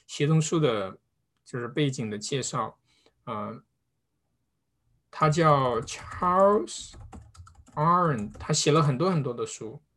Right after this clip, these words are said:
呃，尤其是关于协同书的 historical，historical sources for Book of Concord，看能不能搜出来哈。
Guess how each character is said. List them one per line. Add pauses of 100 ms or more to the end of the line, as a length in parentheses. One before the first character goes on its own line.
(400)
呃， (200)
尤
其
是
关
于
协
同
书
的 (400)
historical，historical (1500)
sources (240)
for
Book (160)
of (260)
Concord， (380)
看
能
不
能
搜
出
来
哈。